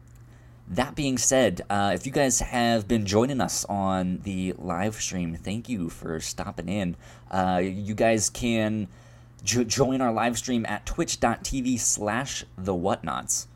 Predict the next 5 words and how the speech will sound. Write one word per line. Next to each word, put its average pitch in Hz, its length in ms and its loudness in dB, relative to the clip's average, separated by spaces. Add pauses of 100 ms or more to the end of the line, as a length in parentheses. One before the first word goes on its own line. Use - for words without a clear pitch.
(360)
Um, 78 520 -4 (360)
and 90 140 -6
you 85 80 -6
guys 85 240 -2
can 87 420 -2